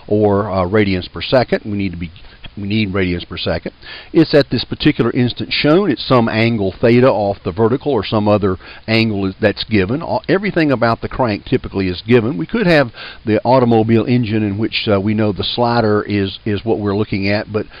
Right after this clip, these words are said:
in most of the kinematic problems you would have on the P E exam, uh, you would be given the crank information.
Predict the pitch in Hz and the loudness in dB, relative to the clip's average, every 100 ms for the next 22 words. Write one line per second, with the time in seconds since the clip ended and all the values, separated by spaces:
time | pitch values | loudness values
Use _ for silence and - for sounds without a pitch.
0 | - - 165 160 156 - 123 104 95 131 | -20 -4 0 2 0 2 0 0 0 0
1 | 113 110 107 101 - 113 101 92 95 98 | 2 2 2 0 0 0 0 -2 -2 2
2 | 101 95 95 90 - 120 110 143 113 95 | 2 0 -4 -6 -4 -2 0 2 0 0
3 | 104 95 95 87 - - 113 98 110 107 | -2 0 -2 -6 -14 -8 -4 -2 0 0
4 | 95 92 107 92 90 95 - 143 123 - | -2 0 2 2 -2 -8 -4 -2 0 -2
5 | 90 85 90 95 87 - | -6 -6 -4 -2 -4 -8